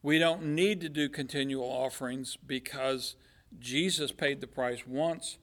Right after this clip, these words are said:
for all. Verse nineteen is the key, though. "Therefore, brethren, having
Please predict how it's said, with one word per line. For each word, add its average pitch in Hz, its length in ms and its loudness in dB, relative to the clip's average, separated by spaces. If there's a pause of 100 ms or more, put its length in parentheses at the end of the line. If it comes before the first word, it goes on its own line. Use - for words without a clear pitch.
(260)
for 143 440 8
all. 123 380 4 (600)
Verse 147 280 4
nineteen 139 560 2
is 120 180 -4
the 135 80 -4
key, 120 300 0
though. 113 260 -4 (520)
"Therefore, 156 680 6
brethren, 135 640 6
having 143 520 2